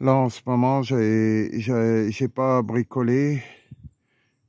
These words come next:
Peut-être, euh, demain, j'essaierai de bricoler un peu sur les cadres et les brûler.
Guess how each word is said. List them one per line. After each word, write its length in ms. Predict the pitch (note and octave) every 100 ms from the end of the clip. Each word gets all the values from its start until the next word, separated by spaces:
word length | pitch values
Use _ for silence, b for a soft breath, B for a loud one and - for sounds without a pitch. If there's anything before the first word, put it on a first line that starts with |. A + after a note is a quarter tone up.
| _ _
Peut-être, 480 | C3+ A#2+ C#3+ C3 -
euh, 300 | B2+ A#2+ A#2
demain, 540 | F#2+ C3 C3 C#3 C#3+
j'essaierai 560 | A#2+ C3 - B2 A#2 B2
de 40 |
bricoler 440 | G#2 B2 - C3 B2
un 160 | A#2+
peu 400 | A2 B2+ B2+ B2+
sur 240 | A2+ C3+ B2
les 120 | A#2
cadres 520 | - B2 C3+ C3 B2
et 420 | A2+ G#2+ G#2+ A2+
les 140 | A2 A2+
brûler. 400 | A2 A2 F#2+